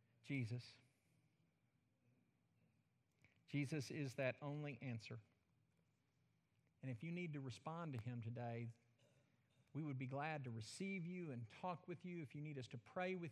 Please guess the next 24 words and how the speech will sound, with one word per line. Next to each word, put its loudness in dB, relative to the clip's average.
you -4
about 0
what's -2
next -4
in -4
your -4
life, 0
if -4
you're 0
ready 4
to 0
put -4
Christ 2
on 2
in 2
baptism, 6
we're -6
gonna 0
do 2
our 8
best 6
to 2
say 12
yes. 2